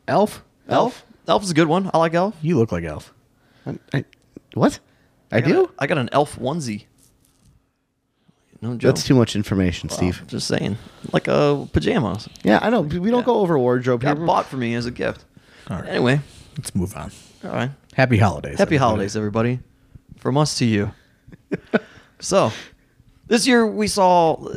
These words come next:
Speaker 2: obviously, as you all know, and if you are an avid A I W fan, or maybe you're just a casual fan, you probably know that this was a year of transition for us. Um, I mean, maybe that's,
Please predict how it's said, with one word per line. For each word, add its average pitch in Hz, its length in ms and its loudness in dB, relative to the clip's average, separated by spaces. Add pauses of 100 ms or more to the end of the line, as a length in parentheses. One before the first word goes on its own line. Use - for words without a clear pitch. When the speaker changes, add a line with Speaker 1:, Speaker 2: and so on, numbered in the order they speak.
(440)
Speaker 2:
obviously, 151 520 2
as 123 120 2
you 120 180 4
all 113 220 4
know, 139 320 0
and 110 260 -6
if 104 220 -8
you 113 260 0
are 110 280 2
an 113 100 2
avid 117 300 2
A 117 120 2
I 120 80 4
W 113 300 0
fan, 131 360 -2
or 117 120 0
maybe 117 260 2
you're 127 240 2
just 123 240 -2
a 113 60 -6
casual 123 440 0
fan, 113 360 -2 (640)
you 117 100 -4
probably 151 440 2
know 143 180 4
that 151 160 0
this 147 200 0
was 135 120 0
a 127 80 2
year 120 220 6
of 113 60 0
transition 107 520 2
for - 220 -4
us. - 200 -12 (680)
Um, 95 460 0 (680)
I 110 40 -8
mean, 98 120 -4
maybe 135 220 0
that's, 123 240 -6